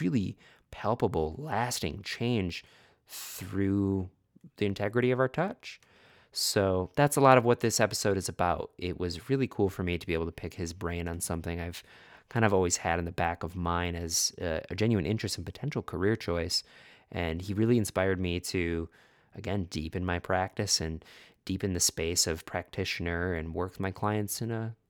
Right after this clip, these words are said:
more expansive and gentle way, honestly. So that's what we're gonna be doing today, guys. I do wanna start off, um, by saying that, uh, I had an issue with my recording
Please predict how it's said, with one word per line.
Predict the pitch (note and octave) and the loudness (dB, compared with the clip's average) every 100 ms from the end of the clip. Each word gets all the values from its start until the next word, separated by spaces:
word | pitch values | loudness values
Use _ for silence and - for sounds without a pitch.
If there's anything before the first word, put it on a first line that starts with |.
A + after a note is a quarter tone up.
| _ _ _ _ _ - | _ _ _ _ _ -6
more | B2+ B2+ | 0 2
expansive | B2 - B2 A#2 - A#2 G#2+ - | 2 0 2 2 4 4 4 0
and | - G2+ G2 F2 | -2 0 0 0
gentle | F#2 F2+ G2+ G#2 | -2 -2 2 2
way, | F2+ F#2+ A2 - - - - - | 2 -2 -4 -6 -12 -18 -20 -12
honestly. | F2+ F#2 - - - - - - - - | -6 -4 -4 -6 -6 -10 -18 -20 -20 -12
So | - G2 E2+ F#2+ | -6 -2 -2 0
that's | B2 | -2
what | B2 | 0
we're | B2 | -2
gonna | A#2+ | 0
be | A#2 | 0
doing | A2 A2+ | 0 0
today, | G#2 D#2+ | 0 -2
guys. | D#2+ E2 E2+ - - - - | -2 -2 -4 -6 -12 -20 -2
I | |
do | G#2+ B2 | 4 6
wanna | C3+ | 6
start | - B2 A2+ | 4 4 6
off, | G#2+ G#2 - - - | 6 6 -2 -14 -4
um, | F2 F2+ F2 E2+ | 0 2 0 0
by | E2+ | -2
saying | - - F2 F2 F2+ | 0 0 0 0 -2
that, | F2 E2 - | -2 -2 -4
uh, | F2 F#2+ E2 - _ - - | -8 -10 -14 -18 _ -20 -8
I | C#3 | -2
had | D#3+ | 2
an | |
issue | G#2 G#2+ G2+ | 4 4 4
with | F#2+ F2+ | 4 4
my | F2+ D#2+ | 2 0
recording | D#2+ D#2+ - F#2 F#2 G2 G#2 | 0 -4 -4 0 2 2 0